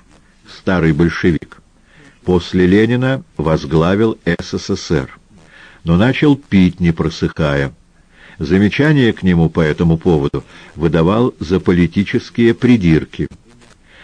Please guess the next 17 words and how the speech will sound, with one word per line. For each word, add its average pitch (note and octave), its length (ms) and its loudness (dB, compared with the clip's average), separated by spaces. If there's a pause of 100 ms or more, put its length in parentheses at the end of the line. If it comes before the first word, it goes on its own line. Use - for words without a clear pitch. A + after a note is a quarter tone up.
(120)
Начал A2+ 440 2
коллективизацию, A2+ 1040 2
будучи A2+ 400 0
её F#2+ 240 4
противником, F2+ 880 0 (580)
то E2+ 160 2
есть - 380 0
делал F#2 400 2
всё, C3+ 340 0
чтобы F2+ 300 -2
показать, G2 500 -2
что - 240 -2
ничего F#2 540 2
у G#2+ 80 -2
Сталина G#2 600 0 (300)
с - 100 -20
коллективизацией F2+ 1300 0